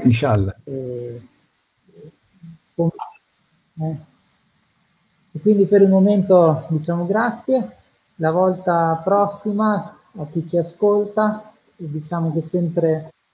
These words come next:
Speaker 2: eh, sarà possibile continuare la nostra riflessione, il nostro dialogo, non, eh, fisicamente in chiesa a San Francesco, ma sempre in questo modo, anche se, eh, una,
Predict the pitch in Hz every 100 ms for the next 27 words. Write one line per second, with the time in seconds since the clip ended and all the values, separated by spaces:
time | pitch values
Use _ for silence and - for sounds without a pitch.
0 | _ _ _ 160 151 143 139 135 135 -
1 | 160 156 156 160 - 170 156 151 151 143
2 | - _ - 151 156 156 160 156 147 151
3 | 156 - 151 147 143 - 156 151 160 -
4 | 190 175 156 151 160 156 175 175 185 196
5 | 196 - _ _ _ 170 185 170 156 151
6 | 143 - _ _ - 170 - 165 151 165
7 | 175 170 165 151 175 156 151 160 151 180
8 | 190 190 208 202 - 143 139 151 147 -
9 | 143 - _ _ - 156 160 160 202 208
10 | 214 175 143 139 - _ _ 185 185 196
11 | 190 180 185 185 175 160 151 147 147 147
12 | 147